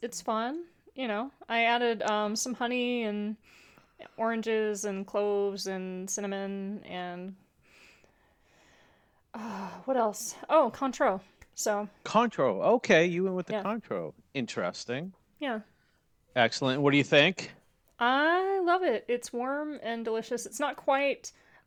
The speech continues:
Speaker 1: um, not quite up to par with the winter market in Vancouver, but I'm not gonna be making it there this year, so this will do just fine.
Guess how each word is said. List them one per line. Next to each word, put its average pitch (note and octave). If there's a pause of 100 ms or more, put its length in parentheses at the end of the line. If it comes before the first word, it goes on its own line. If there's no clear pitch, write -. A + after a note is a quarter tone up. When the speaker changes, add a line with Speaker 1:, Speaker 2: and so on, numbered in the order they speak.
Speaker 1:
um, A3 (560)
not C4+
quite F4+
up C#4
to -
par B3
with G#3 (140)
the G#3
winter G#3+
market G3+ (160)
in F#3 (120)
Vancouver, F#3+
but F3+
I'm F#3
not F#3+
gonna G3+
be G3+
making B3
it F3+
there F#3
this F#3
year, G3
so F#3+
this G#3+
will G#3
do G#3
just G#3
fine. F#3